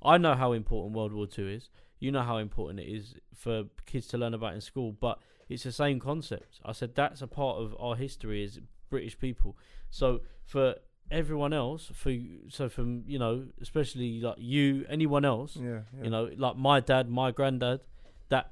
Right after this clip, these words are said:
Speaker 1: that history there, um, for me, and I always feel connected as well.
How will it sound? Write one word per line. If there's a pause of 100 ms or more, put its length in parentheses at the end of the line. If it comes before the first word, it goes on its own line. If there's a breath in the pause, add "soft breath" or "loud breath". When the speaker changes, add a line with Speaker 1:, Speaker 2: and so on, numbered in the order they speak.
(120)
Speaker 1:
that
history
there, (1000)
um, (240)
for
me,
and
I
always
feel
connected
as
well.